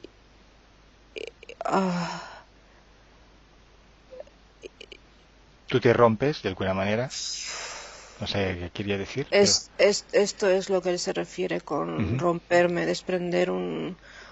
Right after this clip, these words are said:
Speaker 2: Un
Speaker 1: una
Speaker 2: polvo.
Speaker 1: parte de mi esencia,
Speaker 2: Ujú.
Speaker 1: digamos,
Speaker 2: Se
Speaker 1: de
Speaker 2: desprende una parte de tu esencia y
Speaker 1: Sí.
Speaker 2: sale de tu cuerpo.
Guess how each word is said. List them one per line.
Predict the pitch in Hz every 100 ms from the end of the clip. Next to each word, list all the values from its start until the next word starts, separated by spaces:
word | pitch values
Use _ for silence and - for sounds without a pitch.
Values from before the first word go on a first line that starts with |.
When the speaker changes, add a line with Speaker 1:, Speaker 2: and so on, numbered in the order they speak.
| -
Speaker 2:
Un | -
Speaker 1:
una | 98 196 190
Speaker 2:
polvo. | 190
Speaker 1:
parte | 180 -
de | 185 180 180
mi | 180
esencia, | 170 196 190 185 - 165
Speaker 2:
Ujú. | -
Speaker 1:
digamos, | 131 190 180 170 -
Speaker 2:
Se | - - 123
Speaker 1:
de |
Speaker 2:
desprende | 127 170 131 143 131
una | 113
parte | 123 117
de | 98
tu |
esencia | 98 - 92 - 98
y | - 139 202
Speaker 1:
Sí. | 202 185
Speaker 2:
sale | 127 123
de | 120
tu | 117
cuerpo. | 107 127 - -